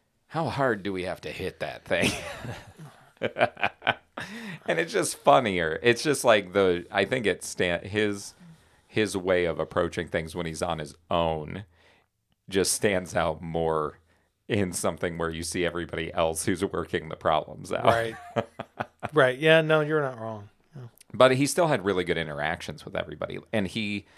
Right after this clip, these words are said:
Speaker 1: l-, well, even, like, with the Worf thing, he still showed tons of respect to all of his formed crew
Speaker 2: Oh,
Speaker 1: in
Speaker 2: yeah.
Speaker 1: that. So it's not j-, that he's only, like,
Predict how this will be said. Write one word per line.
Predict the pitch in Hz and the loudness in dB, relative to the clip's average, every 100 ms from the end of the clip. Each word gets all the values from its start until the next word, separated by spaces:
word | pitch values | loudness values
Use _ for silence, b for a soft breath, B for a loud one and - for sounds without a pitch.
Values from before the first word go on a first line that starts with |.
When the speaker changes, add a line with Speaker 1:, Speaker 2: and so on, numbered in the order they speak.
| b - | b -10
Speaker 1:
l-, | 92 - | -10 -2
well, | 98 101 | 2 2
even, | 92 | 2
like, | 82 80 | 0 -2
with | 85 | -4
the | 82 | -2
Worf | 82 85 | 0 -2
thing, | - 78 | -4 -10
he | 82 104 | -4 -4
still | - - 85 | -2 0 -2
showed | - 82 76 - | 0 0 -2 -10
tons | - - 110 90 82 - | -14 -4 0 0 -2 -6
of | - | -10
respect | 69 - - - _ _ | -10 -6 -6 -6 _ _
to | - 78 | -8 -6
all | 64 71 | -6 -6
of | 67 | -10
his | 71 69 - - _ _ _ | -12 -10 -12 -14 _ _ _
formed | - 90 82 - | -6 -4 -4 -8
crew | - 92 82 - - - | -10 -6 -6 -8 -12 0
Speaker 2:
Oh, | 233 | 4
Speaker 1:
in | 180 | 6
Speaker 2:
yeah. | 202 | 4
Speaker 1:
that. | - - b b b b b | 0 -8 b b b b b
So | - 107 95 | 2 6 6
it's | 104 - | 4 0
not | 131 113 | 0 0
j-, | 90 87 | -2 -2
that | 87 87 | 0 0
he's | 90 92 - | -2 -6 -4
only, | - 90 87 82 76 73 | -2 -2 -2 -4 -4 -6
like, | 73 71 65 - | -8 -8 -12 -18